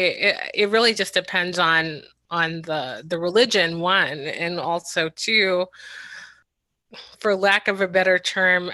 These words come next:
how strict or literal, or I guess fundamental people are kind of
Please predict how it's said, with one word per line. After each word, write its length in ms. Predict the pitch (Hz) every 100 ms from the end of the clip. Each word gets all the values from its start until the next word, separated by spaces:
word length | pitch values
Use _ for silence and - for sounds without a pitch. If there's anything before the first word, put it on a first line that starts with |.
| -
how 600 | - - 208 190 185 180
strict 800 | - - - - 185 202 214 - -
or 240 | 175 175
literal, 680 | 165 160 160 170 185 196 214
or 460 | 214 220 185 160
I 60 | 151
guess 300 | 170 175 - -
fundamental 1120 | 180 175 165 160 156 165 - - 233 269 330 - - - _ _ _ _ _
people 400 | - 214 190 185
are 260 | 180 170 165
kind 240 | - 185
of 240 | 170 151